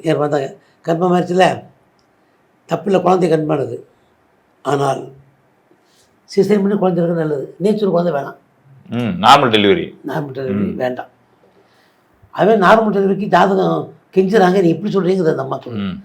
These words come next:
Speaker 1: ஒரு மாமியார், "இல்லைம்மா, இது வேண்டாம், மிஸ்டேக் இருக்கு, இந்த பிள்ளைக்கு பாதிக்கப்படும்,
Speaker 2: ம்.
Speaker 1: பிள்ளை இப்ப நானும் பார்க்க முடியாம போயிடும்." "ஏன் பார்க்க முடியும்? உயிருக்கு ஆபத்து வருமா?" "தெரியலையே, நான்,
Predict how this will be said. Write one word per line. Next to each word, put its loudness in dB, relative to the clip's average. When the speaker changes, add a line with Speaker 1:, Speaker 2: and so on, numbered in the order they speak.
Speaker 1:
ஒரு -4
மாமியார், -4
"இல்லைம்மா, -2
இது -10
வேண்டாம், -2
மிஸ்டேக் -6
இருக்கு, -10
இந்த -6
பிள்ளைக்கு -6
பாதிக்கப்படும், 0
Speaker 2:
ம். -10
Speaker 1:
பிள்ளை 4
இப்ப 4
நானும் -2
பார்க்க 0
முடியாம -2
போயிடும்." -8
"ஏன் 4
பார்க்க 4
முடியும்? 0
உயிருக்கு 2
ஆபத்து -2
வருமா?" -8
"தெரியலையே, -2
நான், -6